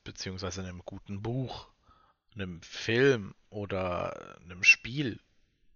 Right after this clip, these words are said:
aufrechterhalten werden. Also sowas wie Langeweile an sich finde ich auch irgendwie, äh, ein Begriff, man, wenn man weiß, wie man sich halt beschäftigt.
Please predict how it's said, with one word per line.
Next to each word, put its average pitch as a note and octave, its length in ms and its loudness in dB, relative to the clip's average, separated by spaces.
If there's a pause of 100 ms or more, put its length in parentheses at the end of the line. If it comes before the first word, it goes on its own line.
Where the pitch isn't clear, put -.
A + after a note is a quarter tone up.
(260)
aufrechterhalten F#2+ 720 0
werden. - 180 -8
Also F#2 200 -8 (520)
sowas - 300 0
wie G2 60 -4
Langeweile A2+ 880 2
an F#2+ 160 -4
sich G2+ 520 -4 (720)
finde A#2 300 -2
ich - 140 -2
auch A2+ 220 2
irgendwie, G2 540 -2 (100)
äh, F#2+ 360 -2
ein G2+ 140 -12
Begriff, - 560 -4 (120)
man, F#2 320 -8
wenn G2 120 -10
man F#2+ 140 -6
weiß, F#2+ 280 0
wie G2+ 40 -8
man F#2+ 140 -4
sich F#2+ 180 -6
halt - 140 -8
beschäftigt. - 760 -2